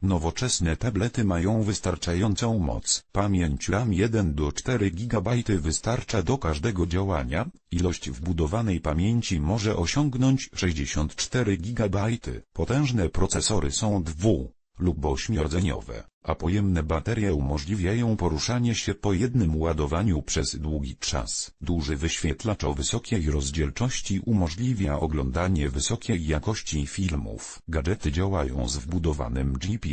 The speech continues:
S, Wi-Fi, mają inne funkcje. Niezłe tablety, które mogą działać jako nawigatory samochodowe.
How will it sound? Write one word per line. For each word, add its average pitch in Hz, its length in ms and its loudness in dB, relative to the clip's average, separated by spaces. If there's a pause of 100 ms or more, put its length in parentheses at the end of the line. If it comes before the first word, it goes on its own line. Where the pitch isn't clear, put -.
S, - 460 -2 (180)
Wi-Fi, 113 420 -2 (180)
mają 82 380 2
inne 76 480 0
funkcje. 64 640 -6 (120)
Niezłe 73 460 0
tablety, 98 540 -2 (240)
które 104 320 0
mogą 120 380 2
działać 92 460 0
jako 104 340 0
nawigatory 82 680 2
samochodowe. 76 760 0